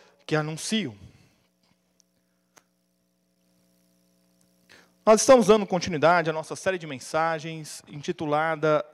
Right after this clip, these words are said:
Eu Também. Uma série que nasceu da preocupação de nós olharmos para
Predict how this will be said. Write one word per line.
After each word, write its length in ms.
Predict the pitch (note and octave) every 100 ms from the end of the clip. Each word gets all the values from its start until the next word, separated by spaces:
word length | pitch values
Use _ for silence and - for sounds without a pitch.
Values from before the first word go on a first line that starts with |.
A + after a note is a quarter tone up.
| _ -
Eu 280 | G3 F#3+
Também. 680 | F3+ - E3+ D3+ C#3 D#3+ C3 - _ _ _ _ _ _ _ _
Uma 140 | F#3
série 240 | F3+ A3+ A3+
que 140 | A3
nasceu 840 | G#3+ F3+ - F#3+ G#3 G3 D#3 C3+ - _ _ _
da 120 | E3+
preocupação 600 | F3 G#3+ G#3+ F#3+ - A#3
de 80 | A3
nós 200 | G3 F#3+
olharmos 540 | E3+ E3 F#3 G3 F3 -
para 720 | E3+ E3 E3 D3+ D3+ C#3